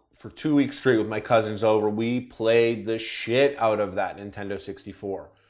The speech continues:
Played so much Blitz, so much GoldenEye, like, beat the game, like, went in, like, nonstop, just so much. I loved it. And then I went to the store to rent an N sixty-four game, and there wasn't any.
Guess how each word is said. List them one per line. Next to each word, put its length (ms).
Played 220
so 340
much 380
Blitz, 340
so 240
much 320
GoldenEye, 640
like, 320
beat 280
the 80
game, 580
like, 260
went 440
in, 340
like, 220
nonstop, 800
just 240
so 240
much. 500
I 40
loved 280
it. 160
And 100
then 60
I 80
went 220
to 60
the 80
store 360
to 80
rent 240
an 80
N 100
sixty-four 600
game, 320
and 160
there 80
wasn't 380
any. 360